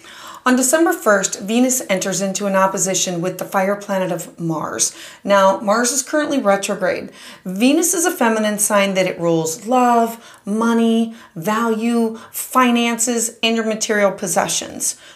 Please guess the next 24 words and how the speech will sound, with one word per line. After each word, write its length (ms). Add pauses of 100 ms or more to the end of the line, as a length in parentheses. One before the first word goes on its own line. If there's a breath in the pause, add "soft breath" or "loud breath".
Mars 520
is 160
masculine. 880
It 140
rules 400
passion, 760
drive, 720
sexuality, 1040 (240 loud breath)
and 140
the 60
desires 580
that 200
light 400
you 220
up 160
inside. 680 (500 loud breath)
So 220
since 380
Mars 360
is 220
retrograde 600
at 100
this 180
time, 440